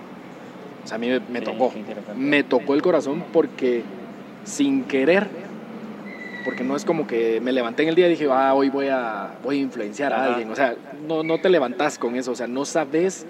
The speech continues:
Speaker 1: el impacto que puede tener con solo venir y hacer algo para Dios, o, o hacer algo porque te gusta, o algo porque le tenés la pasión y la garra para hacerlo.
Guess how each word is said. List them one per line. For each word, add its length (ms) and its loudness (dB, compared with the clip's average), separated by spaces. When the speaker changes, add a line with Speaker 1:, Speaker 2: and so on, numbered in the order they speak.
Speaker 1:
el 140 0
impacto 600 0
que 120 -4
puede 240 0
tener 400 -4
con 120 -4
solo 200 2
venir 220 0
y 60 4
hacer 220 -2
algo 240 0
para 240 -4
Dios, 200 -4
o, 40 -10
o 420 -6
hacer 280 -4
algo 220 2
porque 240 -6
te 120 -8
gusta, 380 -4
o 140 -4
algo 180 -2
porque 720 -6
le 220 -4
tenés 280 -8
la 140 -2
pasión 380 -4
y 40 0
la 140 -2
garra 280 0
para 180 -4
hacerlo. 240 -2